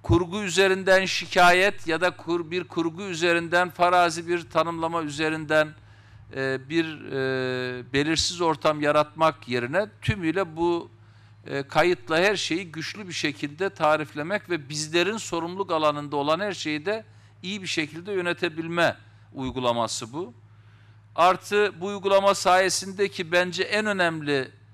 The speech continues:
sorun çözümü biraz da orada yatıyor. Sahiplendirme,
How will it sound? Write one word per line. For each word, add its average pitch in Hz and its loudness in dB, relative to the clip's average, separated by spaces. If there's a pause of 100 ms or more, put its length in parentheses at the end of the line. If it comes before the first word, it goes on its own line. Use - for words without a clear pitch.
(220)
sorun 190 2
çözümü 156 0
biraz 160 2
da 156 -2
orada 165 2
yatıyor. 139 0
Sahiplendirme, 175 0